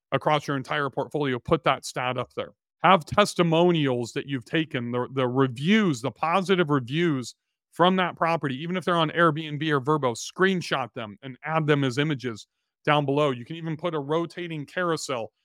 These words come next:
and Market My S T R to where they're scrolling through. We need to have social proof because people that are looking to book with you, people that are looking to buy from you will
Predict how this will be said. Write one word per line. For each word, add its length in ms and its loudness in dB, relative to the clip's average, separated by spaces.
and 120 0
Market 320 4
My 160 2
S 140 -2
T 120 -4
R 160 4
to 100 -6
where 100 0
they're 120 -2
scrolling 640 2
through. 200 2
We 180 -2
need 460 -6
to 160 -4
have 320 -4
social 400 -4
proof 360 -2
because 460 -4
people 500 -2
that 120 2
are 80 2
looking 340 0
to 80 -2
book 240 0
with 160 -6
you, 80 -8
people 340 -6
that 140 0
are 80 2
looking 360 0
to 60 -2
buy 240 0
from 200 -4
you 140 -4
will 400 -2